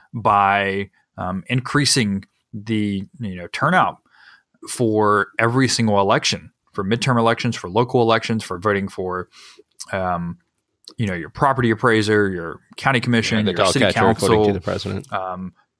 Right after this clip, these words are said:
Speaker 2: Wh-,
Speaker 1: for your, yeah,
Speaker 2: wh-,
Speaker 1: for
Speaker 2: which
Speaker 1: your dog
Speaker 2: can't, you
Speaker 1: catcher,
Speaker 2: can't
Speaker 1: for
Speaker 2: vote
Speaker 1: your
Speaker 2: for,
Speaker 1: mosquito
Speaker 2: but yeah.
Speaker 1: control man of District Two, right, or whatever, all these things, um, then you completely change the calculus, right? And I think that's, I think that's part of what we need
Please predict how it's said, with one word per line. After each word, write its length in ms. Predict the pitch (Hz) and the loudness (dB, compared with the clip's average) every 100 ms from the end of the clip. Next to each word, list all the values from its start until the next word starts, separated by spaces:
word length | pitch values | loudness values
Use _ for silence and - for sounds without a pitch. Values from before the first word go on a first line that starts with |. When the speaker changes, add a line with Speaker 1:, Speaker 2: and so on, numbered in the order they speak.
| _ _ _ _ _ _ _ _ _ - _ - - - - - | _ _ _ _ _ _ _ _ _ -20 _ -20 -20 -20 -20 -18
Speaker 2:
Wh-, 200 | - 92 | -8 0
Speaker 1:
for 120 | 117 | 2
your, 320 | 110 107 110 | 4 4 4
yeah, 180 | 113 107 | 2 2
Speaker 2:
wh-, 40 | |
Speaker 1:
for 80 | 107 | 4
Speaker 2:
which 80 | 98 | 2
Speaker 1:
your 60 | 98 | 4
dog 280 | 127 120 | 4 4
Speaker 2:
can't, 40 | 127 | 2
you 60 | |
Speaker 1:
catcher, 160 | 110 - | 2 4
Speaker 2:
can't 120 | 107 | 2
Speaker 1:
for 60 | 80 | 2
Speaker 2:
vote 40 | |
Speaker 1:
your 80 | 98 | 0
Speaker 2:
for, 40 | 98 | -2
Speaker 1:
mosquito 300 | 95 - 113 | -2 0 2
Speaker 2:
but 40 | |
yeah. 40 | 107 | 2
Speaker 1:
control 360 | 117 - 113 110 | 0 0 0 2
man 340 | 110 110 107 | 0 0 -2
of 100 | 98 | -4
District 360 | 110 - - _ 131 | -10 -18 -20 _ -8
Two, 240 | 120 120 117 _ _ _ - | -6 -6 -10 _ _ _ -20
right, 640 | - - - _ - 156 139 | -16 -16 -18 _ -10 -4 2
or 60 | 143 135 | 2 2
whatever, 220 | 175 170 120 117 | 0 0 -2 0
all 100 | 156 | 0
these 200 | 147 139 | 0 -4
things, 320 | - 190 135 - - - _ | -2 -4 -4 -8 -16 -20 _
um, 180 | 139 127 - _ _ _ _ _ - | 0 2 0 _ _ _ _ _ -6
then 140 | 160 156 | 0 2
you 60 | |
completely 500 | 156 151 - 220 185 | 0 -2 -2 -2 -2
change 260 | 156 156 123 | 0 0 -2
the 60 | - | -4
calculus, 600 | 120 104 - - - - _ _ _ _ _ _ _ _ _ _ _ | -6 -8 -12 -12 -12 -12 _ _ _ _ _ _ _ _ _ _ _
right? 160 | 117 113 | -4 0
And 140 | 127 | 2
I 160 | 123 139 | 4 2
think 180 | 170 139 | 0 0
that's, 320 | 123 113 - | 0 0 -2
I 120 | 117 | -4
think 180 | 113 117 | -2 0
that's 180 | 120 120 | 0 -2
part 240 | - 131 | 0 2
of 60 | 117 | 2
what 160 | 104 104 | 2 0
we 120 | 107 | -2
need 320 | 104 92 90 | -2 -4 -8